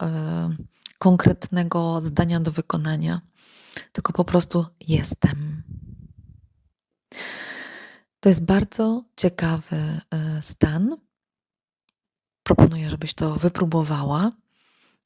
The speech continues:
Ja nauczyłam się tego, kiedy zaczęłam medytować i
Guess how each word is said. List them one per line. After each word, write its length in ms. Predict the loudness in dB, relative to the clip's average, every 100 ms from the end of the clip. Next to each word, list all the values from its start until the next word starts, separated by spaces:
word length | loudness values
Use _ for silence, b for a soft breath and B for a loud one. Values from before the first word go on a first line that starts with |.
| -2
Ja 220 | 4 6 6
nauczyłam 460 | 2 0 2 0
się 140 | 0 -4
tego, 280 | -2 -4
kiedy 440 | -4 -6 -2 -2 -2
zaczęłam 480 | 0 2 2 0 0
medytować 720 | 0 -2 -4 -6 -2 -2 -2 -2 -4 -4 B B B B B _
i 480 | 4 6 4 2 0